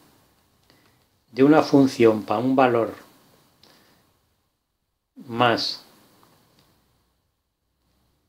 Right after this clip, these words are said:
un incremento pequeño, que lo poníamos de esta manera, con esta letra griega fita, esto tita h,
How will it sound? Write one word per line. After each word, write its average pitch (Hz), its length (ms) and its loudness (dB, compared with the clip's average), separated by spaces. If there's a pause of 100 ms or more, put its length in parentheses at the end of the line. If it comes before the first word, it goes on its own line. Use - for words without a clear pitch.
(600)
un 143 240 -4
incremento 143 600 2
pequeño, 98 500 -4 (220)
que 113 120 -10
lo 110 120 0
poníamos 131 380 0
de 127 80 0
esta 123 220 -4
manera, 101 400 -8 (320)
con 117 240 -12
esta 123 400 -2
letra 120 300 0
griega 113 280 0
fita, - 520 -8 (320)
esto 113 560 -2
tita 110 480 -2
h, - 340 -8